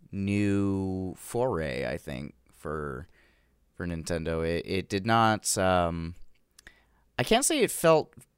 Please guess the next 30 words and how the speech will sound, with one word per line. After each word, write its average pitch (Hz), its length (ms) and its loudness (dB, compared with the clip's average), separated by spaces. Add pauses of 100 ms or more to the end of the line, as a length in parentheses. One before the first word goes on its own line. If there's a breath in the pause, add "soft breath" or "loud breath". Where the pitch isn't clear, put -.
(280)
familiar 95 1120 0 (260)
to 98 960 -2
many 98 360 -2
of, 92 200 -2 (200)
uh, 90 300 0
Nintendo's 90 460 -4
other 92 200 -2
franchises 123 600 -2
to 131 80 -6
me, 135 240 -4
but 113 160 -2
maybe 95 320 0
I'm 95 140 0
just 92 180 -2
not 87 320 0 (100)
thinking 95 540 -4
of, 87 560 -2 (640 soft breath)
um, 80 600 -6 (1500)
of 101 80 -2
what 98 180 2
it, 90 300 0
what 90 220 -2
it 95 40 -2
was 92 140 -2
similar 92 340 0
to 92 220 -4
before, 90 500 -2
but 104 200 0
it 87 120 0
was, 95 520 0